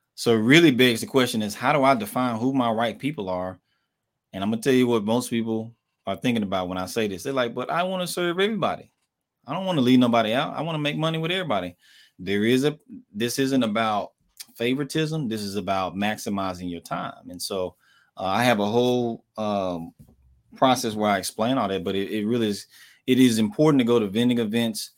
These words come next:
where your target audience will be. And, and that's how you choose the right events. And so, uh, if you were to go to a site and you think about who you, who you normally serve, pay attention to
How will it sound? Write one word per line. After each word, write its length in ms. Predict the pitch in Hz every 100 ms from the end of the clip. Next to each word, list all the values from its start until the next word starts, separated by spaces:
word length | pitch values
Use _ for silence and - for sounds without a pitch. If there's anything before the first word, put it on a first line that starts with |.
| _ _ _ -
where 160 | 101
your 140 | 98 90
target 400 | - 110 110 101
audience 560 | - 104 101 95 90 - _ -
will 300 | 92 104 120
be. 300 | 131 151 202 _ _ _ _ _ _ _ _ _ _
And, 400 | 110 104 101 98 -
and 160 | 101 101
that's 200 | 123 123
how 180 | - 123
you 240 | 107 104
choose 500 | - - 147 131 104
the 80 | 92
right 220 | 90 87
events. 440 | 82 90 90 82
And 100 | 95
so, 340 | - 104 95 90 _ _ - - _ _
uh, 360 | 113 107 101 101
if 220 | 110 104
you 120 | 123 143
were 120 | 127
to 40 |
go 320 | 113 123 123
to 300 | 117 - 123
a 60 | 107
site 500 | - 127 120 104 - _ _ _ _ _ _
and 120 | 110
you 100 | 113
think 220 | 113 120
about 320 | 110 104 101
who 140 | 107 117
you, 280 | 120 117 131
who 80 | -
you 160 | 113 123
normally 320 | 104 107 117
serve, 460 | 113 117 131 156 160 _ _ _ _ _ _ _ _ _ _ _
pay 140 | 151
attention 360 | 170 196 190 160
to 240 | 143 127